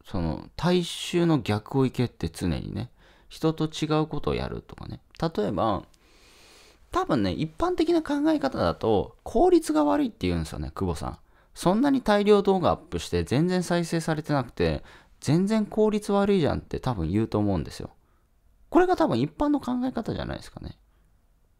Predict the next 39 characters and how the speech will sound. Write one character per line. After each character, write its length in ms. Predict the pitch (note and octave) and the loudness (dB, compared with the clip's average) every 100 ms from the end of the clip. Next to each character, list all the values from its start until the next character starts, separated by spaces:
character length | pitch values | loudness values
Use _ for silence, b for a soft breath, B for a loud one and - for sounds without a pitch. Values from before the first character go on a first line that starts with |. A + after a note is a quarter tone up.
| _ | _
久 140 | - F#2+ | -6 -4
保 40 | |
さ 120 | F#2+ | -2
ん 40 | E2 | 2
ど 100 | G2 | 2
う 20 | |
思 160 | G#2 | 2
い 20 | G#2+ | 0
ま 100 | G#2+ | -2
す？ 140 | - | -8
多 160 | - F3 | -2 -2
分、 300 | A#2 F2 - B B B B B | 0 -4 -6 B B B B B
多 140 | - E3 | 0 0
分 100 | A#2 | 2
そ 100 | B2+ | 0
う 40 | |
思 160 | B2 G#2+ | 2 0
う 40 | |
と 60 | - | -2
思 80 | B2+ | -10
う 20 | |
ん 20 | |
で 40 | |
す 40 | - | -12
よ。 80 | - b b | -18 b b
そ 240 | - G#2 | -4 0
ん 60 | C3 | 0
な 100 | F3 | 0
に 80 | |
大 220 | F#3+ F#3+ G3 | 0 -2 0
量 140 | G3 | 0
に 80 | F#3+ | 0
動 140 | F#3 | 0
画 120 | F#3 | 0
ア 80 | F#3 | -2
ッ 100 | G3 | -4
プ 80 | F#3+ | -8
し 80 | - | -2
て、 260 | C#3+ - | -2 -2